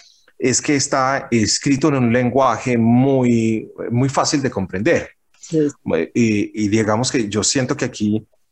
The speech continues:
Speaker 1: hay, hay que bajar un poco, eh, quienes han tenido o quienes hemos tenido un poquito más de,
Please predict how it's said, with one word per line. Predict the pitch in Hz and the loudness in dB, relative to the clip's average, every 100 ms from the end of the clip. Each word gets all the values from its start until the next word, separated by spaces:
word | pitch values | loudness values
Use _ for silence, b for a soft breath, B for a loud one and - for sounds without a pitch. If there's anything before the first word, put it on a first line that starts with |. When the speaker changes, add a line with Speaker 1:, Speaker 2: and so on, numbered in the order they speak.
| _ - | _ -6
Speaker 1:
hay, | 95 104 | -2 0
hay | 98 107 | 0 -2
que | - | 0
bajar | 131 120 - 131 123 | 0 0 0 0 0
un | 123 | 0
poco, | 127 - 123 120 - - - | -2 0 0 0 -2 -10 -10
eh, | 92 - | -8 -4
quienes | 104 98 95 - - - - | -2 0 0 -4 -6 -10 -8
han | 92 104 | -6 -4
tenido | 123 131 143 139 | -2 2 2 2
o | 98 | 0
quienes | 92 90 85 - 101 | -4 -6 -6 -6 -6
hemos | 98 - | -6 -2
tenido | 104 104 113 | 0 2 2
un | 117 | 0
poquito | 110 107 117 | -4 -2 0
más | 113 | 0
de, | 113 117 | 0 -2